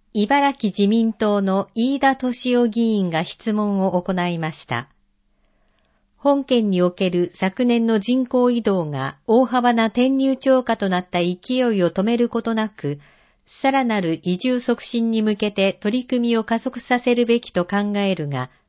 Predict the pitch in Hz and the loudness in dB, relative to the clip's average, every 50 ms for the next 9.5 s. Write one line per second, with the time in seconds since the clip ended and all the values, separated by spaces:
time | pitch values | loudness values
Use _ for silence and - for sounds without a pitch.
0 | _ _ _ - 240 247 254 254 240 247 233 226 226 - - 214 214 233 240 233 | _ _ _ 2 2 2 2 2 0 0 0 0 -2 0 0 0 0 0 0 0
1 | 226 220 214 214 208 196 190 190 208 - _ _ _ _ _ _ _ _ _ - | 0 0 0 0 0 -2 -2 -4 -4 -8 _ _ _ _ _ _ _ _ _ 0
2 | 277 262 247 233 - - - 220 214 214 214 208 196 196 190 196 - 196 185 170 | 0 2 0 -2 -4 -6 -6 -6 -4 -4 -2 -2 -2 -2 -2 -2 -2 -2 -2 -4
3 | - - - - 123 120 - _ _ _ _ _ _ _ _ _ - 269 262 247 | -6 -8 -8 -8 -8 -8 -10 _ _ _ _ _ _ _ _ _ -2 -2 -2 0
4 | 233 208 175 143 123 120 135 - _ _ _ _ _ _ _ _ _ _ _ _ | -2 -2 -2 -2 -4 -4 -6 -10 _ _ _ _ _ _ _ _ _ _ _ _
5 | _ _ _ _ _ _ _ _ _ _ - 190 196 196 - 285 277 269 269 262 | _ _ _ _ _ _ _ _ _ _ -2 -2 0 0 0 -2 0 0 0 0
6 | 262 254 247 240 240 214 202 202 220 269 269 269 - 269 262 262 254 226 214 202 | 0 0 0 0 0 0 0 2 2 2 2 2 0 0 0 2 2 0 0 -2
7 | - - 202 226 247 262 254 254 254 247 226 233 233 226 226 226 - 254 254 247 | 0 0 0 2 2 2 2 2 0 0 0 0 0 0 -2 -2 -2 -4 -6 -6
8 | - - - 202 190 180 180 - - 185 - 233 226 226 226 226 220 - 214 208 | -6 -4 -2 0 2 0 0 -2 -6 -8 -4 -2 -2 0 0 0 -2 -2 -2 -2
9 | - 190 190 196 190 190 180 180 190 | -2 -2 0 0 -2 -2 -2 -4 -6